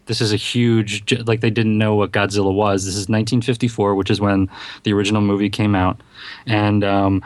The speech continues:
I, I really like the fact that if you're, if you're a big Godzilla fan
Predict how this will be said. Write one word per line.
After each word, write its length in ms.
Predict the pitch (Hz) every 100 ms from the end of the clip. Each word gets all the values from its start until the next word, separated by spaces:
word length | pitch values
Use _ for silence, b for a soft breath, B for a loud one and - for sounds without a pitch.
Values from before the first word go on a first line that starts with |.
| B B 123
I, 180 | 123 113
I 120 | 123
really 320 | 113 123 180
like 160 | 160 127
the 80 | 113
fact 220 | 120 117
that 80 | 117
if 140 | 113
you're, 220 | 120 120
if 180 | 113 -
you're 100 | 127
a 40 |
big 260 | 107 110 107
Godzilla 440 | 113 107 104 110 107
fan 480 | 107 101 95 90